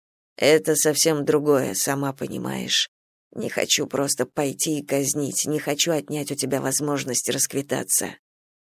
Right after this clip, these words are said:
«Я его не убью, ведь я офицер полиции, не занимаюсь такими делами». «Знаю. Послушай, Имаджин, всегда чувствовал, что право мести принадлежит мне и больше никому.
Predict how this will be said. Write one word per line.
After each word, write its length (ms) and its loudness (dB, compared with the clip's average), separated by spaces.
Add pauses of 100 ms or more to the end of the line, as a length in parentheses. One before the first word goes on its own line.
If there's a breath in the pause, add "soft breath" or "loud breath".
(240)
«Я 160 4
его 200 4
не 160 4
убью, 560 0
ведь 260 0
я 180 4
офицер 440 0
полиции, 720 0 (360)
не 140 6
занимаюсь 500 4
такими 380 0
делами». 640 2 (440)
«Знаю. 840 0 (360)
Послушай, 680 2
Имаджин, 480 -2
всегда 440 4
чувствовал, 640 2
что 220 2
право 300 4
мести 340 2
принадлежит 680 2
мне 340 4
и 40 2
больше 360 4
никому. 600 -2